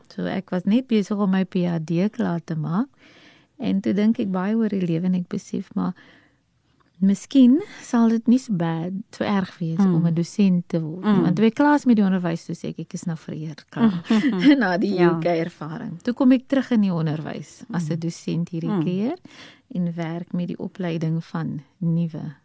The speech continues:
Speaker 2: Mm.
Speaker 1: onderwysers,
Speaker 2: Mm.
Speaker 1: waar ek nou tans is.
Speaker 2: Okay. So wat spesifiek, om aan te sluit by wat jy nou gesê het, wat behels die posisie spesifiek by die Universiteit vir Stellenbosch en wat bied u aan?
Speaker 1: So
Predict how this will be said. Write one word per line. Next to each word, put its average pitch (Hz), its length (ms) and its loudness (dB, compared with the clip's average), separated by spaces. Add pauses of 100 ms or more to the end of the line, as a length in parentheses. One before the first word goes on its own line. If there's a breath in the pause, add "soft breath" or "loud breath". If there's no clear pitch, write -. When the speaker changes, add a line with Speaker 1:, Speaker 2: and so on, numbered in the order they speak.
(140)
Speaker 2:
Mm. 165 280 -2
Speaker 1:
onderwysers, 156 840 -10
Speaker 2:
Mm. 285 120 4
Speaker 1:
waar 170 200 2
ek 156 120 -8
nou 143 240 -8
tans 143 380 -14
is. 190 180 -18
Speaker 2:
Okay. 151 400 -4 (360 loud breath)
So 240 300 2
wat 233 160 2 (140)
spesifiek, - 840 -4 (140)
om 196 160 0
aan 196 180 2
te - 100 -12
sluit 190 260 -2
by 190 100 0
wat 170 200 -2
jy 180 60 2
nou 170 120 4
gesê - 160 -4 (100)
het, - 80 -8
wat 175 180 0
behels 165 380 2
die 196 80 0
posisie 156 520 -2
spesifiek - 680 -6 (480 loud breath)
by 165 240 2
die 160 160 0
Universiteit 165 640 0
vir 165 120 -4
Stellenbosch 156 640 0
en 170 220 2
wat 160 340 -2 (140)
bied 156 240 -4
u 170 100 0
aan? 143 280 -6 (520 loud breath)
Speaker 1:
So - 280 -4